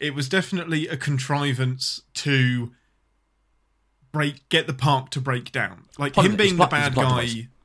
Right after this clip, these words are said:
Speaker 1: yeah, he's a, he's absolutely bad guy plot device, 'cause the real bad guys are the dinosaurs. Well, the, the raptors specifically. Um,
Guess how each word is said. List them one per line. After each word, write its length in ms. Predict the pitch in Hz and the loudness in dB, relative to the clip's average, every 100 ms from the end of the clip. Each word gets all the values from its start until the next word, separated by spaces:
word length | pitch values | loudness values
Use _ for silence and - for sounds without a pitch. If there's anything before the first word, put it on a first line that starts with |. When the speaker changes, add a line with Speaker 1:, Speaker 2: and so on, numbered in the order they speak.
| _ | _
Speaker 1:
yeah, 220 | 180 120 - | -2 -2 0
he's 200 | 160 165 | 0 0
a, 120 | 170 160 | 0 0
he's 240 | 156 139 | -2 -2
absolutely 560 | - 170 131 147 131 131 | -6 -6 -4 -2 -2 0
bad 280 | 135 123 | 0 0
guy 120 | 127 123 | -2 -4
plot 260 | 135 127 | -4 -6
device, 320 | - 104 110 | -8 -12 -12
'cause 160 | - 139 | -8 -8
the 120 | 147 | -8
real 400 | 147 170 175 156 | -4 0 0 0
bad 360 | 127 139 143 131 | -2 -4 -4 -6
guys 400 | 120 117 123 127 _ _ _ - | -10 -10 -10 -10 _ _ _ -12
are 60 | 139 | -6
the 60 | |
dinosaurs. 680 | 139 233 165 127 107 98 - - | -2 0 0 -4 -8 -14 -18 -10
Well, 260 | 147 135 113 | -2 -2 -2
the, 180 | 127 131 - | -4 -6 -6
the 80 | |
raptors 460 | 127 147 147 - 131 | -2 -2 -2 -4 -4
specifically. 760 | - - 127 131 - - - 131 _ _ - - | -4 -6 -2 -2 -4 -14 -16 -16 _ _ -20 -4
Um, 540 | 131 127 123 117 113 | 2 2 2 -6 -8